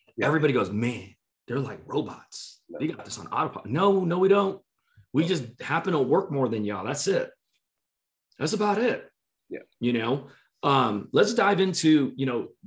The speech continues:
Speaker 2: the lead situation. So, like, how many calls and how many leads you're getting on a weekly basis to be able to protect ten families, fifteen families, whatever you're do-, you're doing a lot, right? So what is it? How many, you know, how many, um, leads and, and dials are you making on dial days and all that stuff?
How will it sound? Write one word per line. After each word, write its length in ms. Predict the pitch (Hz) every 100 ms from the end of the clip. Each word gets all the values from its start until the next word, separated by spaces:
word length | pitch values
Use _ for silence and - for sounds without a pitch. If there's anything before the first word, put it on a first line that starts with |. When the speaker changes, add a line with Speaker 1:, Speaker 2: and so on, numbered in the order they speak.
| 104 120
Speaker 2:
the 60 |
lead 240 | 127 156 147
situation. 500 | 98 95 82 - -
So, 100 | 110
like, 180 | 113 107
how 260 | - 156 175
many 240 | 180 175
calls 540 | - 156 147 147 151
and 100 | 117
how 140 | 117 135
many 160 | 143
leads 360 | 113 123 123 -
you're 100 | 117
getting 220 | 117 110 104
on 40 |
a 40 |
weekly 320 | 98 104 - 113
basis 460 | 107 107 - 101
to 120 | -
be 180 | 104 110
able 140 | 104 101
to 60 |
protect 460 | 101 98 - 98 -
ten 200 | 110 110
families, 520 | 101 110 107 110 104
fifteen 400 | - 104 110 104
families, 360 | 98 104 107 101
whatever 260 | 117 147 123
you're 120 | 95
do-, 140 | 98
you're 120 | 113 117
doing 160 | 143
a 40 | 87
lot, 280 | 92 62 -
right? 260 | 107 101 - - - _ _
So 180 | - 131
what 180 | 120 -
is 200 | 170 139
it? 200 | 147 - -
How 120 | 127
many, 240 | 156 151 117
you 120 | 110
know, 260 | 98 90 104 _ _ _ _ _ _ _
how 100 | 131
many, 260 | 147 151 131
um, 340 | 101 90 - - _ _ _ _ _ _ _ -
leads 360 | 120 131 120 101
and, 220 | 98 87
and 120 | 95
dials 280 | 101 104 104
are 80 | 101
you 100 | 98
making 260 | 98 95 95
on 100 | 98
dial 220 | 104 95
days 220 | 95 85
and 100 | 98
all 120 | 78
that 80 | -
stuff? 240 | - 78